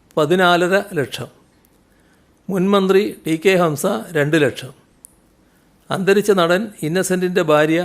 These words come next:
ആലീസ് ഒരു ലക്ഷം, മുൻ എം എൽ എ പ്രകാശ് ബാബു ഒരു മാസത്തെ പെൻഷൻ ഇരുപത്തയ്യായിരം രൂപ, മുൻ കെ പി സി സി പ്രസിഡന്റ് തെന്നല ബാലകൃഷ്ണപിള്ള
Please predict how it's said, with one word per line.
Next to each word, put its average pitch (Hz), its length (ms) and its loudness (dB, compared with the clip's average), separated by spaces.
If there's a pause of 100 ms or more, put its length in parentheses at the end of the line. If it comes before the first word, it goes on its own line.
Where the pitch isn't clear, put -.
(260)
ആലീസ് 151 460 -2 (240)
ഒരു 151 140 0
ലക്ഷം, 147 380 -2 (1400)
മുൻ 180 200 -2
എം 175 160 0
എൽ 196 120 0
എ 208 140 2
പ്രകാശ് 175 500 0
ബാബു 160 300 2 (220)
ഒരു 156 160 -2
മാസത്തെ 170 360 -2
പെൻഷൻ 160 420 -4 (1600)
ഇരുപത്തയ്യായിരം 151 680 2
രൂപ, 107 200 -8 (1300)
മുൻ 165 160 -2
കെ 175 160 2
പി 202 160 -2
സി 214 140 -6
സി 208 120 -6
പ്രസിഡന്റ് 180 520 -2 (180)
തെന്നല 180 300 0
ബാലകൃഷ്ണപിള്ള 175 760 0